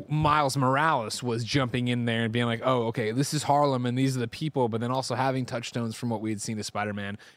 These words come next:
And then to, I, I still, I said this in the review, but to bring it back up here, like, I'm so impressed with the way Spider-Man Two has made a really cohesive Insomniac video game universe where, again, I,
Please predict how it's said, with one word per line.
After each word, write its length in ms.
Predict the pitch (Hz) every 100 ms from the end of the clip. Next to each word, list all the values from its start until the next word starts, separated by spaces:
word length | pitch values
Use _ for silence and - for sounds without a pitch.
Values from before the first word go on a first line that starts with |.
| -
And 120 | 131
then 120 | 147
to, 140 | 139 - 135
I, 180 | 139 117
I 100 | 127
still, 300 | - 175 131
I 120 | 117
said 180 | 113 165
this 160 | 143 131
in 60 |
the 60 | 117
review, 240 | 113 160
but 140 | 117 107
to 80 |
bring 160 | 110 117
it 80 | 110
back 220 | 107 104
up 100 | 98
here, 220 | 135 156
like, 280 | 104 101 - - _ _ -
I'm 180 | 165
so 360 | 165 - 170 170
impressed 480 | 135 - 120 - -
with 140 | 120
the 80 | 117
way 240 | 117 123
Spider-Man 480 | 123 - 127 120 113
Two 340 | 107 135 120 113
has 200 | 117 117
made 420 | 117 113 113 110 - _ _ _
a 120 | 127
really 300 | 139 156 135
cohesive 760 | 123 - 123 - 185 165 135 117
Insomniac 680 | 113 - 123 120 120 107
video 260 | - 113 107
game 180 | 104 98
universe 500 | 95 90 85 - - - _ _
where, 240 | 131 127
again, 600 | 120 131 156 139 127 120 - _ _ _ _ _ _ _ -
I, 220 | 131